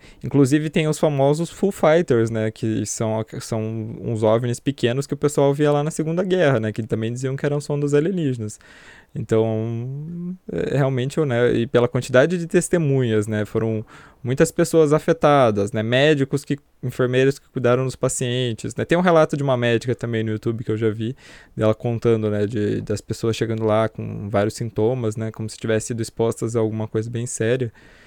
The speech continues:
Então, e-, esse caso, pra mim, eu já vou dar um spoiler, mas pra mim é o caso mais real, assim, que tem de, de tudo aqui. Aqui realmente é,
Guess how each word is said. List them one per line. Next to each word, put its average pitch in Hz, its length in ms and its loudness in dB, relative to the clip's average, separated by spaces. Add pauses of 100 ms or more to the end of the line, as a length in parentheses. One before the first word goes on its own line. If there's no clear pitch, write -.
(400)
Então, 120 1200 -4
e-, 123 240 2
esse - 200 0
caso, 147 340 6
pra 147 240 4
mim, 147 380 -2 (400)
eu - 80 -2
já 113 100 4
vou 110 320 2
dar 107 120 2
um 113 60 0
spoiler, 113 440 2
mas 113 180 0
pra 117 180 0
mim 113 280 -4
é 123 80 2
o 127 180 2
caso 127 320 0
mais 143 640 -2
real, 165 540 4
assim, 107 340 -4
que - 120 -8
tem 104 300 -4
de, 113 180 -12
de - 260 -20
tudo 110 200 -4
aqui. 113 200 -4
Aqui 139 260 -4
realmente 147 540 -2
é, 170 220 -2